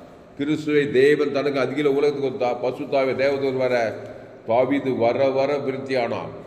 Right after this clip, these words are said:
கர்த்தரை நான் எக்காலத்திலும் ஸ்தோத்திரம். அவர் துதி எப்போது வாயிலும். ஆடு மேய்க்கிறவன் ஆடு மேய்ச்சிட்டே இல்ல, ராஜாவாயிட்டான். சிறை சாய்ந்த யோசேப்பு சிம்மாசனம், எகிப்துக்கு அதிபதி ஆயிட்டான். அவங்கெல்லாம் தேவனை தேடினார்கள். ஈசாக்கு பஞ்ச தேசத்துல வர நூறு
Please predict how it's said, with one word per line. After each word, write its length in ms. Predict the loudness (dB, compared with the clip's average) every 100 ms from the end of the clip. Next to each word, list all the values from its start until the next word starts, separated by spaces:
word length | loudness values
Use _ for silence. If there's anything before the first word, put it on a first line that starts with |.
| -18 -4
கர்த்தரை 260 | -2 0 2
நான் 160 | 4 2
எக்காலத்திலும் 640 | 4 6 6 6 6 6 2 -4 -10 -12 -6
ஸ்தோத்திரம். 420 | 4 4 4 2
அவர் 160 | 2 2
துதி 180 | 2 2 2
எப்போது 480 | 2 6 8 8 6
வாயிலும். 420 | 6 4 2 -2 0 2
ஆடு 180 | 2 2
மேய்க்கிறவன் 440 | 0 2 2 6 6
ஆடு 140 | 4 0
மேய்ச்சிட்டே 320 | -2 2 2
இல்ல, 120 | 4 4
ராஜாவாயிட்டான். 640 | 4 4 4 4 0 -4 -6 -10 -12 -14 -6 2
சிறை 200 | 4 6
சாய்ந்த 300 | 4 4 4 4
யோசேப்பு 500 | 4 4 0 2 0 0
சிம்மாசனம், 520 | -2 2 2 2 0 0
எகிப்துக்கு 380 | -2 0 2
அதிபதி 300 | 2 2 2 2
ஆயிட்டான். 360 | 2 0 -2 -4 -12 -14 -18 -16 -6
அவங்கெல்லாம் 420 | -2 0 0 0 0
தேவனை 340 | 2 2 0 0
தேடினார்கள். 640 | 0 0 0 0 0 -2 -4 -6 -12 -16 -18 -20 -20 -6 -4
ஈசாக்கு 440 | 0 4 4 2 -2 -2
பஞ்ச 260 | 0 0 2
தேசத்துல 380 | 2 0 0 0
வர 100 | 0 0 -2
நூறு 200 | -2